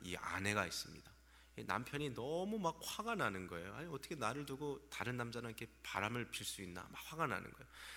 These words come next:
근데 이 아내가 집에 와가지고요, 막 사람 좋은 미소를 막 지으면서, "여보, 내가 오늘 밥 맛있는 거 해줄게." 하고 저녁을요, 막 그, 막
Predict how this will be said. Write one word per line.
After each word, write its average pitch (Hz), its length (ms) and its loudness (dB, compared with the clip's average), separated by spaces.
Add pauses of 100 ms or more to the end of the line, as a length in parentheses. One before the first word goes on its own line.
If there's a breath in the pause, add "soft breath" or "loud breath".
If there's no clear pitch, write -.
(140 loud breath)
근데 135 140 6
이 127 380 2
아내가 107 580 4
집에 107 240 4
와가지고요, 98 600 -4 (500 soft breath)
막 - 140 -6
사람 170 400 6
좋은 131 340 6
미소를 110 420 2
막 - 280 -4
지으면서, 95 680 -2
"여보, 98 400 0 (380 loud breath)
내가 90 180 0
오늘 92 300 2
밥 - 180 -2
맛있는 98 480 4
거 101 100 2
해줄게." 107 520 -4 (380 soft breath)
하고 120 200 0
저녁을요, 113 720 6 (360 loud breath)
막 104 220 -2
그, 104 360 2
막 101 180 -4